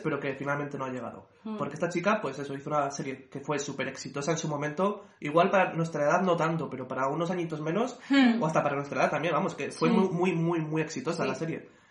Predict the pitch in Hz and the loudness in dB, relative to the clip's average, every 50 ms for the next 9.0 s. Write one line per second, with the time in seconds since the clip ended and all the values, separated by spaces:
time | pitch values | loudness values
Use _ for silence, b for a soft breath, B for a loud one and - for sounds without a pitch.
0 | b b b b 156 151 147 147 139 156 156 - 170 160 156 147 143 139 151 165 | b b b b -4 -2 -2 0 0 -2 0 0 0 2 2 2 0 2 2 2
1 | 165 165 180 165 170 160 156 147 147 147 139 151 156 147 - - 139 139 143 156 | 2 2 2 0 0 0 0 0 -2 -2 -4 -4 -4 -4 -6 -8 -8 -6 -4 -4
2 | 151 143 139 143 147 151 156 156 - 135 135 143 156 151 170 156 156 147 147 147 | -4 -2 -2 -2 0 0 -2 -2 -4 -4 -4 -2 -2 -2 -2 0 -2 -2 -2 -2
3 | 139 139 139 143 143 143 139 139 139 131 139 143 143 139 135 127 143 - 180 196 | -4 -2 0 0 0 0 -2 -4 -6 -6 -4 -4 -4 -4 -4 -4 -4 -2 -2 -2
4 | - 147 - - 135 127 127 123 135 151 160 165 - 135 127 127 - 160 180 160 | -2 -4 -8 -8 -10 -8 -6 -6 -6 -4 -4 -6 -6 -6 -8 -8 -6 -6 -4 -4
5 | 143 135 - 127 131 143 156 160 165 165 - 233 226 226 226 - - - 247 - | -6 -6 -8 -8 -6 -2 0 2 4 6 6 8 8 8 6 6 6 6 4 4
6 | - - 302 302 277 240 247 262 277 277 294 294 269 247 - - 233 214 214 214 | 4 0 -2 -4 -2 0 2 0 2 2 0 0 0 0 -2 0 0 2 2 4
7 | 214 233 254 269 269 254 269 285 294 285 - - 254 240 240 240 226 220 226 226 | 2 2 0 0 -2 -4 -4 -6 -6 -6 -4 -2 -2 -2 0 2 2 4 4 6
8 | 220 214 - - - B B B B B 226 220 220 220 220 226 - - 294 | 4 4 2 0 -8 B B B B B 2 4 6 4 4 2 0 0 0